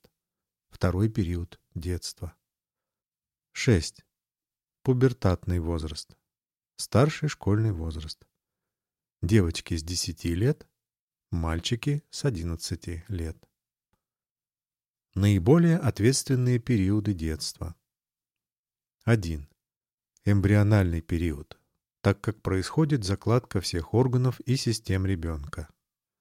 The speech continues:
Два. Период новорожденности,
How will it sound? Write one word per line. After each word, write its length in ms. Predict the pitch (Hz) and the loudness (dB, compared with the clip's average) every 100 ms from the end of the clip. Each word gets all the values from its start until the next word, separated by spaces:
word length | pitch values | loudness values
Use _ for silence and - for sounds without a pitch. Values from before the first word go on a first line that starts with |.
| _ _ _ _ | _ _ _ _
Два. 440 | - 92 101 82 - _ _ _ _ _ _ _ _ _ _ - | -2 2 2 2 -2 _ _ _ _ _ _ _ _ _ _ -4
Период 440 | 87 110 170 170 | 2 4 4 2
новорожденности, 1200 | 156 147 147 143 107 92 98 90 87 - - 82 | 2 4 4 0 0 2 2 2 -2 -4 -6 -8